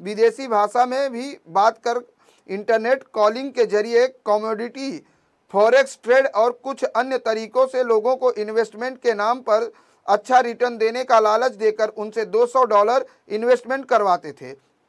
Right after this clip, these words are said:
क्राइम ब्रांच ने बताया कि लोगों को अपनी ठगी का शिकार बनाने के लिए कॉल सेंटर में काम करने वाली लड़कियां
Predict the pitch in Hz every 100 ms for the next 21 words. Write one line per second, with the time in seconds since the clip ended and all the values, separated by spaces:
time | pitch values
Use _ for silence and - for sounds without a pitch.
0 | _ _ _ _ _ - 160 170 175 180
1 | 190 190 202 190 190 202 240 247 226 208
2 | 226 254 247 208 214 214 208 202 240 233
3 | 220 214 202 202 196 196 202 233 240 247
4 | 233 254 220 202 196 202 208 240 240 226
5 | 196 202 214 202 202 208 196 202 208 -
6 | _ _ 196 226 233 233 262 294